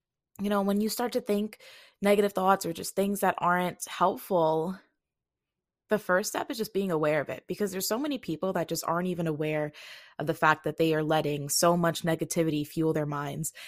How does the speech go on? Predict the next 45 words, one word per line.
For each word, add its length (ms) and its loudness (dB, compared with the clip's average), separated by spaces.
And 100 4
then 80 6
they 120 6
wonder 300 6
why 160 8
they 140 6
feel 580 4
sad 440 4
and 300 0
different 300 -2
things 220 -2
like 180 -2
that. 260 0
Meanwhile, 720 -2
that's, 200 10
<laughs> 140 -20
that's 300 8
what 140 8
they're 160 8
thinking 320 2
about 180 8
on 100 2
a 40 -2
regular 300 4
basis, 440 -4
right? 240 0
So 140 8
the 100 4
first 300 4
thing 240 4
is, 320 4
you 80 2
know, 80 0
just 180 -4
being 180 2
aware 340 4
of 120 -4
it. 180 -6
And 140 6
then 120 6
the 80 4
next 360 2
thing 200 0
after 340 0
that, 340 6